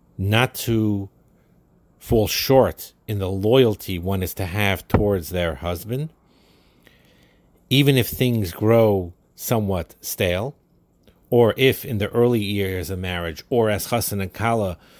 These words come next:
there was a certain infatuation or a spark or a chemistry, which over the years,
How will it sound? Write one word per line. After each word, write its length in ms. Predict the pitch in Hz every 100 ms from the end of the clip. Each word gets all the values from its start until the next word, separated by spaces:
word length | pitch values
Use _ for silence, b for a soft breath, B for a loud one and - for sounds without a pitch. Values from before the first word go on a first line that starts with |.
| b _
there 100 | 101
was 180 | 95 82
a 140 | 90
certain 580 | 82 117 - 101 90 87 _ _
infatuation 1160 | 95 - 92 - 98 117 123 - 107 87 82
or 160 | - 90
a 60 | 85
spark 680 | - - 135 107 90 -
or 140 | - 87
a 40 |
chemistry, 800 | - 123 127 107 - 98 87 85 B B B B -
which 300 | 113 110 -
over 260 | 127 123
the 140 | 113 104
years, 720 | 95 120 113 95 78 -